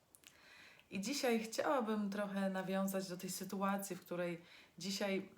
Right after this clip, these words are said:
wszyscy ciągle jesteśmy, i pokazać, jak pandemia wpływa na, y, niektórych z nas. Trochę od innej strony Ci o tym opowiedzieć.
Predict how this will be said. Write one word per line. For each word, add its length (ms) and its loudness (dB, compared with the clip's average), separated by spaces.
wszyscy 680 -2
ciągle 400 0
jesteśmy, 720 -4
i 80 -2
pokazać, 1080 2
jak 360 2
pandemia 1120 2
wpływa 600 0
na, 420 -2
y, 40 -2
niektórych 680 -2
z 140 -4
nas. 460 -2
Trochę 520 2
od 260 -2
innej 360 4
strony 580 -2
Ci 160 -6
o 80 -2
tym 200 -4
opowiedzieć. 760 -8